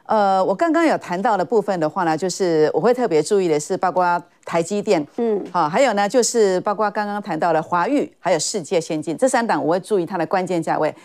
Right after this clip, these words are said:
Speaker 1: 什么时候站稳的时候呢，我会在我的赖当中来做一个说明。
Speaker 2: 好，
Speaker 1: 谢谢。
Speaker 2: 谢谢老师。那另外问问博宏老师了，博宏老师，明天行情怎么来做观察？还有，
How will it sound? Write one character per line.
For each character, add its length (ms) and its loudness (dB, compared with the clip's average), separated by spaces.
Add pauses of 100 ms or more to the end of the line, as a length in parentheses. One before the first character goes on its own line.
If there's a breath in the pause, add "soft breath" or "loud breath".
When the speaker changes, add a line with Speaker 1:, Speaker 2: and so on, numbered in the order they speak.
(100)
Speaker 1:
什 180 2
么 80 4
时 60 4
候 80 2
站 200 0
稳 120 0
的 60 0
时 120 -4
候 140 2
呢， 220 0
我 60 -2
会 120 4
在 160 2
我 40 2
的 120 2
赖 160 2
当 180 -4
中 200 -4 (200 loud breath)
来 140 -2
做 120 2
一 60 4
个 80 0
说 180 0
明。 200 -6 (120)
Speaker 2:
好， 180 0
Speaker 1:
谢 40 0
谢。 60 0
Speaker 2:
谢 80 0
谢 40 4
老 140 2
师。 140 -4
那 120 2
另 80 0
外 80 2
问 200 2
问 120 0
博 140 2
宏 140 2
老 120 0
师 200 -2
了， 100 2
博 140 0
宏 80 2
老 120 0
师， 140 -4
明 140 0
天 60 -2
行 120 2
情 100 0
怎 140 -4
么 60 -2
来 40 0
做 140 0
观 220 0
察？ 100 0
还 220 -2
有， 180 2